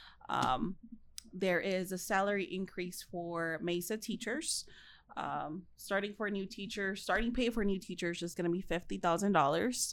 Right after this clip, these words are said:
Um, and for current teachers, there's gonna be a four percent increase in their salary.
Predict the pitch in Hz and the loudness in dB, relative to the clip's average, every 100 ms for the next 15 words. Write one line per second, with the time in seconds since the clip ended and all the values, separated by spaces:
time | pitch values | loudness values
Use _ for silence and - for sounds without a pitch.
0 | - 175 165 160 180 190 - - - - | -2 2 4 4 2 -4 -8 -20 -20 -20
1 | - - - - - 185 175 175 170 170 | -20 -20 -20 -20 -6 -2 0 0 -2 -2
2 | 170 170 165 165 - 190 180 269 277 247 | -2 -2 -2 -4 -4 -4 4 8 8 6
3 | 202 185 175 180 185 180 190 180 175 170 | 0 2 2 2 -2 -2 -2 0 2 8
4 | - 185 185 - 147 - 180 - 202 196 | 8 8 2 4 2 2 0 0 -2 -2
5 | - 156 165 - - - 180 170 170 - | -2 -4 -4 -6 -8 -4 0 2 2 -2
6 | - - 117 165 | -2 -4 -6 -10